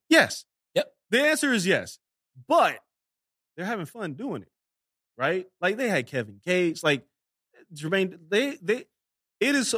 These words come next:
Speaker 1: we are not too long removed from people's, like, all elite whites. Well, they've kinda changed the perception of that.
Speaker 2: Lamar was there.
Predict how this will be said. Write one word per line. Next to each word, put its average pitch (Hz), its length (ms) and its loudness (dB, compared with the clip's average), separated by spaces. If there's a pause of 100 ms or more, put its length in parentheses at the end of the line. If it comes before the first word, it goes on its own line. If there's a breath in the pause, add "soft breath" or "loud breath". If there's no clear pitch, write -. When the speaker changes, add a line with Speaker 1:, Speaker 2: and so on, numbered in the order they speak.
(100)
Speaker 1:
we 185 280 -2
are 185 380 4 (340)
not 233 280 2
too 262 180 -8
long 233 240 2
removed 185 420 2
from 135 220 0
people's, 160 340 2
like, 120 220 4 (140)
all 240 240 4
elite 233 280 2
whites. 202 480 4
Well, 113 140 -2
they've 226 120 2
kinda 349 240 -2
changed 220 340 0
the 135 60 -6
perception 117 440 -2
of 104 140 -8
that. 139 200 4
Speaker 2:
Lamar 139 320 2
was 139 200 -6
there. 143 440 0